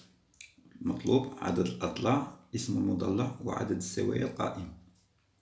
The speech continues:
المضلع الأول كم يوجد من أضلاع؟ نحسب: واحد، اثنان، ثلاثة، أربعة. إذن عدد الأضلاع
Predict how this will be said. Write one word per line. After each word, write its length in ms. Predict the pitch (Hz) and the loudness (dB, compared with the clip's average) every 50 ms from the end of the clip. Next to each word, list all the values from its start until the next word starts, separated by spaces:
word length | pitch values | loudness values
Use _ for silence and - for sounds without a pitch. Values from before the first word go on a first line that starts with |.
| - - _ _ _ _ _ _ _ _ _ _ _ _ _ - - - - - - - - _ - | -20 -20 _ _ _ _ _ _ _ _ _ _ _ _ _ -20 -20 -20 -20 -20 -20 -20 -16 _ -2
المضلع 440 | 98 101 101 98 87 95 92 92 90 | 2 4 6 6 6 6 6 6 4
الأول 520 | 90 87 - - 85 90 117 - - - - - - - - - _ _ - - | 4 4 4 4 6 6 6 6 4 2 -4 -8 -14 -20 -20 -20 _ _ -12 -4
كم 240 | - 92 90 87 - | 0 2 4 4 4
يوجد 340 | 90 87 - - - - 95 | 4 2 0 -2 -2 0 2
من 160 | 87 - - | 2 2 0
أضلاع؟ 460 | - - - - - - - - - - - - - - - | -2 -2 0 0 0 0 0 -4 -10 -16 -20 -20 -16 -12 -10
نحسب: 320 | - - - - 143 151 - - - - _ _ _ - | -6 -4 -4 -2 -2 -4 -6 -10 -16 -20 _ _ _ -6
واحد، 440 | 92 90 90 90 - - 110 123 - - - - - - _ _ _ _ _ | -4 -4 -4 -2 -2 -2 -2 -2 -2 -6 -10 -16 -20 -20 _ _ _ _ _
اثنان، 480 | - - - - - - - - - - - - - - - | -6 -2 0 2 2 2 0 -2 -6 -10 -16 -18 -20 -20 -16
ثلاثة، 580 | - - - - - - - - - - - - - - - - | -12 -10 -10 -8 -8 -6 -4 -4 -4 -4 -6 -8 -12 -10 -6 -4
أربعة. 380 | 80 80 80 - - - - - - - _ _ - - - - | -4 -4 -4 -6 -8 -10 -12 -16 -20 -20 _ _ -20 -14 -4 -2
إذن 340 | 87 82 95 92 - - - - - - - - _ _ _ - | 2 4 4 4 2 2 -2 -8 -14 -20 -20 -20 _ _ _ -6
عدد 180 | - - - - | -4 -4 -2 -2
الأضلاع 760 | - - - - - - - - - - 90 - - - - | -4 -4 -2 -2 -2 0 0 0 2 0 0 -2 -4 -10 -16